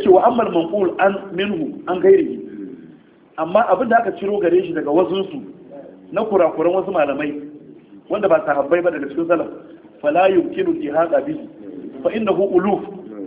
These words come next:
Ba zai yiwu a iya kewaye shi ba, saboda dubbai ne. Kuskuren sauran malamai wanda aka ciranto, ba za a iya kewaye don dubbai ne kurakuran. An gane ko?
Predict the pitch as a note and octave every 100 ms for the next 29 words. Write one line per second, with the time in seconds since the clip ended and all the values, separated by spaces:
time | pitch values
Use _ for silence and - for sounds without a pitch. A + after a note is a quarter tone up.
0 | F2 - - - - - - - D3+ A#3+
1 | G#3+ F3 F#3+ G#3 G#3+ F3 E3 - G#3 F3+
2 | D3+ D3 D#3+ C#3+ C#3 - - - - F3
3 | D#3+ D3+ - F#3 E3+ C3+ - - F#2 E2
4 | - - - - - A#3+ - A#3+ F#3+ F3+
5 | F#3+ G3 F3 D3 D#3 E3+ D3 C3 D3 -
6 | D#3 D3+ D#3 D3 - - - - - -
7 | - _ - - D#3 A3+ - G3+ F3 F#3
8 | E3 - G3+ G#3+ B3+ F3+ A3 F#3 D#3+ D3
9 | C3+ D3 - - - - - - - -
10 | - - - - - - - D#3 E3 E3+
11 | F4+